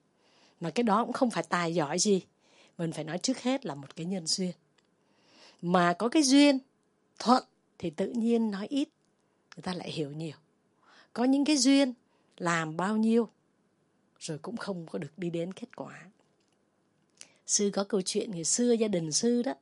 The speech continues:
Lúc đó sư còn bé lắm, mới học có lớp hai thôi. Đó. Thì cả nhà, chị của sư đi xuất gia rất là sớm.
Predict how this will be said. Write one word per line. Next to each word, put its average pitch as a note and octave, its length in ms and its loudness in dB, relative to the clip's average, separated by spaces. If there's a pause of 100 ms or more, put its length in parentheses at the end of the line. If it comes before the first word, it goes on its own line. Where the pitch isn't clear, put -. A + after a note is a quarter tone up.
(600)
Lúc B3+ 80 -10
đó C#4 60 0
sư B3+ 160 0
còn F3 180 -8
bé G#3 260 -4
lắm, D4 240 -4 (100)
mới A#3+ 100 0
học A3+ 180 -4
có A#3 80 -6
lớp A#3+ 160 -2
hai G3+ 300 -6
thôi. F#3+ 220 -6 (720)
Đó. D#3+ 160 -10 (480)
Thì D3+ 500 -10 (500)
cả D3 180 -6
nhà, E3+ 440 -6 (1300)
chị G#3+ 200 0
của F3+ 120 -10
sư G#3+ 200 -2
đi G3+ 120 -2
xuất - 240 -6
gia G#3 200 -6
rất C4 180 -10
là G#3 60 -16
sớm. G3+ 360 -4